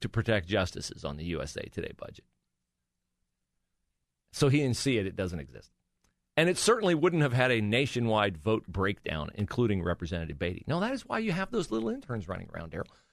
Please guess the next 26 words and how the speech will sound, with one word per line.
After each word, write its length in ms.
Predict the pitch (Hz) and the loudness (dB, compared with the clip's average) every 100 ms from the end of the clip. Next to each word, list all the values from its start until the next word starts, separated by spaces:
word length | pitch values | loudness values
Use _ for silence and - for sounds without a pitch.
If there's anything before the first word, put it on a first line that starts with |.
| _ | _
so 100 | - | -2
you 220 | 170 175 | 0 0
can 200 | 175 170 - _ _ _ _ _ _ | -2 -4 -6 _ _ _ _ _ _
have 360 | - 175 233 196 | 6 8 8 6
them 220 | 247 277 | 4 4
localize 800 | 226 220 262 381 349 277 196 147 | 0 4 6 6 8 8 6 4
it 100 | 156 | -2
for 220 | - 156 | 2 2
you. 140 | 113 110 | 4 6
Or 220 | 226 226 | 8 6
you, 680 | 131 127 277 440 226 254 240 _ _ _ _ - | 0 -4 -2 2 4 4 2 _ _ _ _ 2
I 60 | |
know 160 | 165 185 | 4 2
it's 100 | - | 2
beneath 360 | 185 269 226 | 2 2 2
you, 260 | 156 160 196 110 | 2 2 0 0
a 40 | |
man 200 | 127 143 | 0 2
of 80 | 139 | 2
your 240 | 147 - - | 0 0 -2
esteemed 720 | - - - 175 180 190 175 | -2 0 0 2 2 0 2
abilities 540 | 196 208 147 139 131 | 2 2 2 -2 0
writing 260 | 120 127 139 | 2 2 0
your 80 | |
political 420 | 135 139 156 156 139 | -2 0 0 0 0
column, 440 | - 196 143 139 | 2 2 2 -4